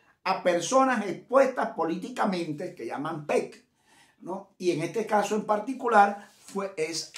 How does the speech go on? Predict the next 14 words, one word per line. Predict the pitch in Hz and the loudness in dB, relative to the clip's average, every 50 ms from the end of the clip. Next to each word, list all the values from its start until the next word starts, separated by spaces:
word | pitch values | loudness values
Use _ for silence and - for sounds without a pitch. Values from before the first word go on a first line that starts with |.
| - | -2
a | - 170 165 | 0 2 2
los | 165 180 185 185 - - - _ _ _ | 2 0 -2 -4 -8 -14 -20 _ _ _
funcionarios | _ - 254 294 285 208 - 226 208 190 190 185 185 175 180 190 180 170 - - _ _ _ _ _ - | _ -8 -6 -4 -4 -2 -2 -2 -2 -2 0 0 -2 -2 -2 -4 -6 -6 -8 -14 _ _ _ _ _ -8
y | 175 175 | -8 -4
miembros | 175 196 226 240 254 220 208 175 170 165 170 170 - - _ _ _ | -4 -4 -4 -4 -4 -4 -4 -2 -2 -2 -2 -2 -6 -12 _ _ _
de | 135 139 | -6 -2
la | 160 190 214 | 0 0 0
administración | 220 208 196 190 196 196 196 - 208 185 - - 165 170 165 151 151 151 151 - - _ _ _ _ _ _ | 0 0 -4 -4 -6 -6 -6 -6 -6 -6 -6 -6 -4 -4 -2 -2 -2 -4 -6 -12 -20 _ _ _ _ _ _
del | 156 147 151 190 208 214 214 214 - - 170 151 147 135 147 | -12 -6 -2 0 0 0 0 -2 -4 -4 -2 -2 -2 -2 -2
régimen | 175 196 180 156 180 190 175 175 175 180 180 180 - _ _ _ | -2 -2 -2 -4 -8 -10 -10 -10 -10 -10 -12 -14 -18 _ _ _
de | 135 139 151 165 180 202 202 - - | -16 -10 -8 -4 -4 -4 -6 -4 -6
Nicolás | 151 151 147 127 123 127 151 175 170 - - | -6 -6 -4 -4 -4 -2 0 -2 -2 -2 -4
Maduro | 131 123 135 165 175 170 208 | -8 -8 -6 -4 -4 -4 -2
Moro | 214 269 285 269 - - - | 0 0 0 0 0 -2 -4